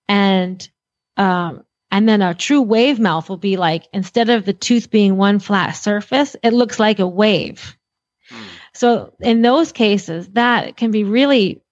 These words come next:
Speaker 1: bad for the horse's teeth, because the places where, like, the low point of the wave is where that's touching,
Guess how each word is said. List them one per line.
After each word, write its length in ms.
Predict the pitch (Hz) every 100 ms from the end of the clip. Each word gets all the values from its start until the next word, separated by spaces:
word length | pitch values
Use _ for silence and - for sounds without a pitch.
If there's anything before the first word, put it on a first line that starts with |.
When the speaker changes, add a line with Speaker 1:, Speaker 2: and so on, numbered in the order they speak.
| _ _ _ _ _ -
Speaker 1:
bad 300 | 220 226 208
for 140 | 220
the 120 | 196
horse's 520 | 185 220 214 208 180 -
teeth, 400 | - 269 262 -
because 760 | 190 185 - 185 180 175 170 - - _ _ _ _
the 100 | 208
places 600 | 202 - 233 240 247 220
where, 640 | 202 220 208 202 196 - - _ _ _ _ _ _
like, 240 | 214 196
the 80 | 190
low 320 | 190 220 247
point 280 | 233 214 185
of 120 | 175
the 80 | -
wave 500 | 170 - - - - _ _ _ _ _ _ _ _ _ -
is 160 | 202 -
where 220 | - 214
that's 260 | 202 180 -
touching, 640 | 220 226 - 156 143